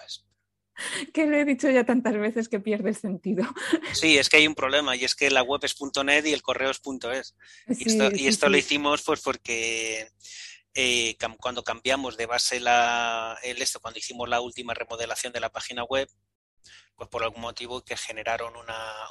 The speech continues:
Speaker 1: una sección nueva de punto net y subieron todo a punto net en lugar de a punto es y ahí se quedó. Te metes en punto es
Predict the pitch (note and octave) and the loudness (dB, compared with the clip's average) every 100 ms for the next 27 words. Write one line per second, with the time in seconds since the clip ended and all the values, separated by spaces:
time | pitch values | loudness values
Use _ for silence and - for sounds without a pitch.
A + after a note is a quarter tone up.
0 | B2 A#2 A2+ A2+ - A#2+ A#2 A#2+ B2+ A#2+ | -12 -8 -6 -6 -8 -12 -10 -6 -6 -6
1 | _ - C3+ - C3 C3 C3+ C#3+ C#3+ C#3+ | _ -6 -6 -6 -8 -6 0 0 0 -6
2 | _ _ _ - - A#2+ A#2+ B2 C3 B2+ | _ _ _ -10 -8 -8 -8 -4 -4 -6
3 | - C#3 B2+ - B2 A#2+ B2 C3 A#2+ - | -4 -2 -2 -6 -12 -10 -4 -4 -4 -14
4 | - A#2 A#2 A#2 A#2+ A#2+ B2 B2 C3 C3+ | -10 -6 -4 -4 -8 -4 -2 -2 -4 -6
5 | A2+ G#2+ A2 G#2+ A#2+ - - - - - | -10 -10 -14 -12 -12 -14 -20 -20 -20 -20
6 | - - - B2+ B2+ - C3 C3 C3 C3 | -20 -20 -8 -8 -4 -2 -2 -4 -6 -2
7 | C#3 C#3 | 0 -2